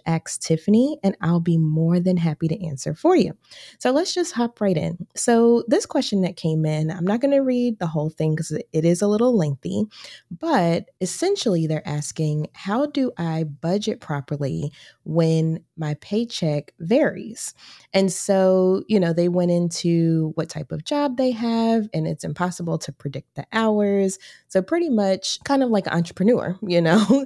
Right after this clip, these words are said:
<laughs> this is kind of what I deal with on a monthly basis as well. I never know how much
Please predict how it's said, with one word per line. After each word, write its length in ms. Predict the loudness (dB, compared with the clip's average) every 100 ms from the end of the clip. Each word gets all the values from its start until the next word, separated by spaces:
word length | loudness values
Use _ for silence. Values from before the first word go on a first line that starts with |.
| -4
<laughs> 140 | -2
this 160 | 0 2
is 140 | 0
kind 220 | 0 0 2
of 60 |
what 120 | 2
I 160 | 2 0
deal 360 | 0 0 0 -2
with 320 | -2 -2 -4 -6
on 380 | -4 -2 -4 -4
a 60 | -4
monthly 380 | -4 -4 -6 -4
basis 440 | -4 -4 -8 -6
as 240 | -6 -2
well. 400 | 0 2 2 0 -6 -20 -6
I 80 | 0
never 260 | 2 4 2
know 560 | 2 2 4 4 2 0
how 340 | -6 -4 -2
much 480 | 0 0 0 -4 -8